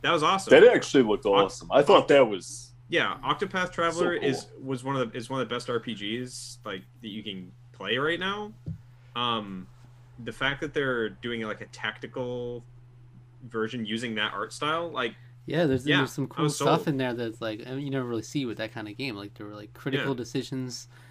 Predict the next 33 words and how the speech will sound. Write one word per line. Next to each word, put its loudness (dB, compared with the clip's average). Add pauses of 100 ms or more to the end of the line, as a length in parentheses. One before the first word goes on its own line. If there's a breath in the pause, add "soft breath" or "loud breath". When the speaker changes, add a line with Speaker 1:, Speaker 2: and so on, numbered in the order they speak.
(260 soft breath)
Speaker 3:
You, -4
you -8
have, -6
like, -6
decisions -4
to -4
make, -2
and -4
then -4
you -4
have -6
a -8
vote 0
that -4
you 2
do, 4
and 0
you -4
can -8
rally -2
your -6
allies -2
to -8 (440 soft breath)
try -4
to -8
influence -4
their -6
votes -8
on -10 (120)
Speaker 1:
Yeah. -2
Speaker 3:
decisions. -14
And 0
Speaker 2:
Yeah, 10